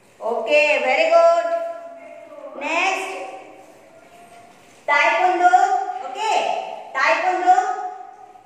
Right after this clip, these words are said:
This martial art indicate what type of picture? Please tell me this martial Indicates what type of picture? Please.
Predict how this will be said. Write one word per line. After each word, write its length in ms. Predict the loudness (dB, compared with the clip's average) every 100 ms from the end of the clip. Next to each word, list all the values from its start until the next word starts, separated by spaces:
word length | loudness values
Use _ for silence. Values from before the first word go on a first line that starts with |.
| _ _ _ _ _ _ -14
This 280 | -10 -8 -8 -10 -14 -18 -20 -20 -20 -20 -20 -12
martial 400 | -2 0 0 2 4 4
art 340 | 2 -2 -6
indicate 520 | -6 0 2 2 0
what 180 | -2 -2
type 180 | -2 -2 -2
of 40 | -4
picture? 280 | 0 0 0 -4 -8 -14 -16 -20 -10
Please 260 | -6 -4 2
tell 220 | 4 4
me 140 | 0 -2 -4 -8 -12 -14 -18 -14
this 280 | -6 -4 -2 -4 -8 -12 -16 -18 -20 -6
martial 300 | -2 0 2 4 4 4 0 -6 -10 -16 -20 -20 -20 -20 -4
Indicates 640 | -2 0 2 2 2 -2 -2
what 220 | 0 0
type 180 | -2 -2
of 60 |
picture? 360 | -6 -4 0 0 -2 -8 -12 -10
Please. 560 | -6 -6 -8 -12 -16